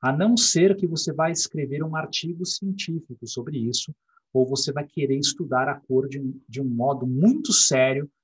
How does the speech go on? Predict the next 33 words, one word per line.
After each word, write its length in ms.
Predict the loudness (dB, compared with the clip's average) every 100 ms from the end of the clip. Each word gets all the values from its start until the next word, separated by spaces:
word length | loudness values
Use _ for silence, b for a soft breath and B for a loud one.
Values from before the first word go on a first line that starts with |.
| _ -4
para 120 | -2
se 220 | 0 -2
comunicar 880 | 0 0 4 4 2 2 2 2 0
com 140 | -4
pessoas 580 | -4 -2 -2 -2 -4 -4
que 140 | -6 -2
estudam 680 | -2 -4 -2 0 2 2
a 80 | 0
cor 380 | -4 -2 -2 0
de 80 | -2
um 80 | -2
modo 320 | 0 0 0
muito 240 | -2 -2
sério. 300 | -6 -6 -10 _ _ _ _ _ _ _ _ _ _ _ _
"Ah, 200 | -6 -2
eu 80 | -2
sou 180 | 0 0
só 220 | 0 0
um 100 | 0
artista 500 | -2 -2 -4 -4 -6
que 60 | -4
eu 60 |
tô 120 | -4
tentando 560 | -6 -6 -6 -4 -4 -2
vender 280 | -4 -2 0
obras 400 | 2 0 -4 -8
numa 160 | -8
galeria." 400 | -6 -6 -4 -6
Você 180 | -6 -8
não 120 | -8
precisa 360 | -6 -6 -6 -4
entender 500 | -4 -4 -4 -2 -4
disso, 480 | -6 -10 -10 -12